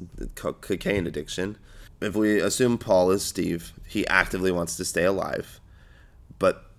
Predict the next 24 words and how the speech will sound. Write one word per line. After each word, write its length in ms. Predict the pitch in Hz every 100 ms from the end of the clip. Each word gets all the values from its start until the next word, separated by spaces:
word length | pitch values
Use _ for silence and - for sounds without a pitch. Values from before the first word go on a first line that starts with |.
| - -
if, 220 | 98 - - -
and 160 | 107
if 100 | 107
we 120 | 117 104
assume 240 | 95 98
Annie 300 | 90 95 87
is 140 | 87
the 100 | -
cocaine 420 | 82 78 76 143 120
addiction, 540 | 90 85 - 107 139 - - - -
Annie 280 | 110 135 104
actively 340 | 95 - 92
wants 360 | 90 87 85 - -
to 140 | -
not 420 | 92 92 87 - 80
be 120 | 87
alive 540 | 82 78 78 82 - -
herself, 640 | 92 - - 82 85 - -
but 200 | 98 71
also 420 | 95 90 90 82
not 340 | 85 82 -
have 200 | 82 65
him 160 | 127 139
alive. 680 | 78 80 58 50 - -